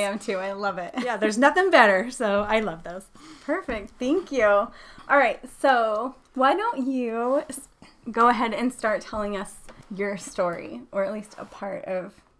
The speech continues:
Speaker 1: one of your stories.
Speaker 2: Sure. So today I just wanted to share a little bit about our journey with our third little son,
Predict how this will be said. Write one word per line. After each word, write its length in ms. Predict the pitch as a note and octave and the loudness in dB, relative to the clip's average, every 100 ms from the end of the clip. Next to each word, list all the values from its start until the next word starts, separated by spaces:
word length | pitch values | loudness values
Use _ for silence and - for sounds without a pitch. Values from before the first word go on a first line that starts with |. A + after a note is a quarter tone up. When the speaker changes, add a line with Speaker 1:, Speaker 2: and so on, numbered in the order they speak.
| - | -8
Speaker 1:
one 200 | F#3+ F#3+ | -6 -6
of 100 | G#3 | -6
your 160 | E3+ | -8
stories. 680 | F#3+ F3+ E3 E3 - B3+ - | -8 -6 -6 -6 -10 -12 -4
Speaker 2:
Sure. 440 | C4+ G3+ F3+ G3 - - - _ _ | 2 2 2 -2 -10 -20 -20 _ _
So 80 | C#4+ | -8
today 240 | - F#4+ | -4 -2
I 220 | G#4+ A4 F4+ | 0 0 -2
just 200 | E4 C#4 | -4 0
wanted 260 | C4+ A#3+ | 0 0
to 80 | A#3+ | -4
share 400 | A3 B3+ A3 G#3+ | -6 -2 0 0
a 60 | - | -2
little 260 | G#3 C#4 F4 | -4 -4 -2
bit 300 | C4+ A#3+ - | -2 -2 -4
about 500 | A3 G#3+ G#3 G3 G3+ | -6 -2 0 0 2
our 200 | G3+ G3 | 0 0
journey 340 | G3 F#3+ F#3 | -4 -4 -4
with 240 | F3 F3 F3+ | -6 -6 -4
our 160 | D#3+ | -6
third 640 | D#3+ - F#3 F3 E3+ E3+ - - | -8 -10 -4 -2 -2 -4 -8 -10
little 280 | F#3 E3+ E3 | -6 -4 -4
son, 440 | - D3 C#3 D#3+ | -6 -8 -8 -10